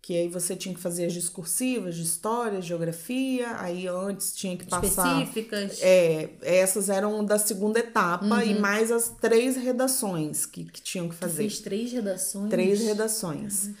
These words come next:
Speaker 1: Um dia era só pra prova de geografia, um dia pra história e um dia para as três redações. Então, era a primeira prova,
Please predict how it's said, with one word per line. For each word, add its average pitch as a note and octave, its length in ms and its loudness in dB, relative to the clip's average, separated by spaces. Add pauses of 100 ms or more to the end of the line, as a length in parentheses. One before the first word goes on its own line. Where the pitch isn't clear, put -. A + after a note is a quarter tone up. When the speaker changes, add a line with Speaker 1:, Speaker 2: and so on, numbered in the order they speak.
(320)
Speaker 1:
Um G#3 40 4
dia A#3+ 420 0
era G#3+ 240 0
só G#3 220 -2
pra F3+ 340 -4
prova F3 320 -4
de E3+ 120 -6
geografia, F3+ 580 -2
um B3+ 80 2
dia G#3 180 2
pra G3 180 -4
história A3+ 520 0
e C4+ 40 0
um C4 120 4
dia B3+ 560 2 (720)
para G#3 560 0
as G#3 220 0
três A3+ 320 4
redações. G#3 720 -2
Então, F3 340 -2
era D#3 300 -2
a E3 80 -6
primeira F#3+ 480 -2
prova, G3 600 2